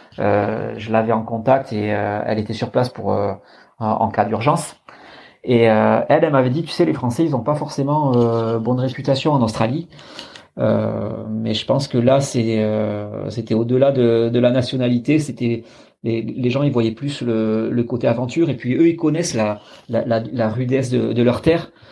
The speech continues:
Euh, donc de voir qu'un étranger, euh, allait, allait se mettre dans le, <laughs> dans le pétrin, je pense que, je sais pas s'ils étaient admiratifs, mais, euh, en tout cas, ça les, euh, ça, ça leur donnait envie de, de, de m'aider, de, de prendre soin de moi, quoi.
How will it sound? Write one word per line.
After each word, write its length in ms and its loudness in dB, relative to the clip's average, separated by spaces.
Euh, 440 -2
donc 240 -4
de 80 0
voir 320 -2
qu'un 140 0
étranger, 580 0
euh, 600 2
allait, 400 2
allait 240 0
se 160 -6
mettre 320 0
dans 120 2
le, 340 0
<laughs> 260 2
dans 100 2
le 160 0
pétrin, 500 -2
je 140 -18
pense 220 -8
que, 200 -4
je 80 -6
sais 100 -4
pas 80 4
s'ils 160 -4
étaient 140 0
admiratifs, 480 -2
mais, 180 0
euh, 160 4
en 60 -10
tout 140 -10
cas, 100 0
ça 160 0
les, 220 0
euh, 280 2
ça, 200 0
ça 140 2
leur 160 0
donnait 180 0
envie 240 -2
de, 640 -2
de, 420 -4
de 220 -2
m'aider, 400 4
de, 220 2
de 80 -2
prendre 260 -2
soin 160 0
de 80 0
moi, 200 2
quoi. 180 -8